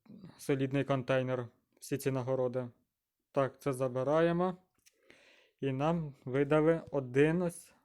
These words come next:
містичний контейнер. Значить, е, е, п'ятсот золота, да, тільки отримали. Ну, давайте. Ну, ми вже відкривали містичні контейнери. Ссылка в кінці відео буде.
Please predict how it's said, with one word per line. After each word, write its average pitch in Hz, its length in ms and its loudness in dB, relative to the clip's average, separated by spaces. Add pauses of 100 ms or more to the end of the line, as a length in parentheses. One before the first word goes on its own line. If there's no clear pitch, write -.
(480)
містичний 156 920 -2 (1160)
контейнер. 135 760 2 (220)
Значить, 170 380 2
е, 151 160 6 (400)
е, 143 260 0 (760)
п'ятсот 185 280 6
золота, 151 400 8
да, 165 140 6
тільки 143 260 0
отримали. 131 480 2
Ну, 175 120 0
давайте. 180 640 6 (340)
Ну, 240 220 10
ми 202 120 8
вже 196 140 8
відкривали 185 600 8
містичні 135 500 -2
контейнери. 151 840 2 (1900)
Ссылка 151 480 4
в 127 60 -4
кінці 139 580 2
відео 139 500 0
буде. 151 480 6